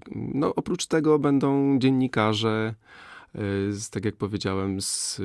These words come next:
mediów tutaj lokalnych i z Radia Łódź, y, będzie chyba, z tego co pamiętam, pani redaktor Kamila Litman, z, y, T V P Łódź będzie pani redaktor Magda Majewska,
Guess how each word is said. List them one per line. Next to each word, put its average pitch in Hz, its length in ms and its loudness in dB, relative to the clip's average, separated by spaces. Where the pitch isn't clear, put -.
mediów 92 440 -2
tutaj 87 280 -6
lokalnych 92 640 -2
i 90 160 -6
z 87 80 -6
Radia 90 420 -2
Łódź, 85 720 -4
y, 82 360 -4
będzie 82 500 -6
chyba, 78 640 -8
z - 80 -14
tego - 220 -10
co - 120 -16
pamiętam, 78 560 -10
pani 76 240 -8
redaktor 76 480 -12
Kamila 104 360 -4
Litman, 87 680 -4
z, - 400 -8
y, 78 300 -10
T 80 100 -10
V 80 280 -10
P 80 220 -8
Łódź 76 360 -10
będzie 73 360 -10
pani 73 220 -12
redaktor 78 400 -10
Magda 98 400 -4
Majewska, 87 1120 -4